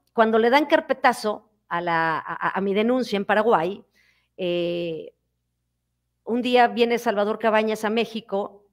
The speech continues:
y me lo niega el cuñado, me dice por WhatsApp, ¿no? Me dice que no, que no van a venir a México en mucho tiempo. Sin embargo, uno de los futbolistas que iba a tener un evento con él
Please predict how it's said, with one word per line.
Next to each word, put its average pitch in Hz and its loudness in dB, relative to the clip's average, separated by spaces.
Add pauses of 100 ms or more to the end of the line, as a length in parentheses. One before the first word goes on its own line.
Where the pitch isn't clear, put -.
(1200)
y 214 -2
me 214 2
lo 208 4
niega 226 2
el 220 0
cuñado, 226 0
me 180 -6
dice 175 -6
por - -10
WhatsApp, 165 -6 (160)
¿no? 175 -10
Me 202 -6
dice 175 -8
que 202 -4
no, 285 -2
que 285 0
no 302 2
van 330 2
a 302 2
venir 269 2
a 277 2
México 269 -2
en 240 -2
mucho 247 -6
tiempo. 285 -10 (480)
Sin 175 -8
embargo, 226 4
uno 262 4
de 240 4
los 226 0
futbolistas 214 -2
que 196 -6
iba 208 0
a 214 -2
tener 190 -2
un 202 -2
evento 190 -2
con 202 -2
él 170 -6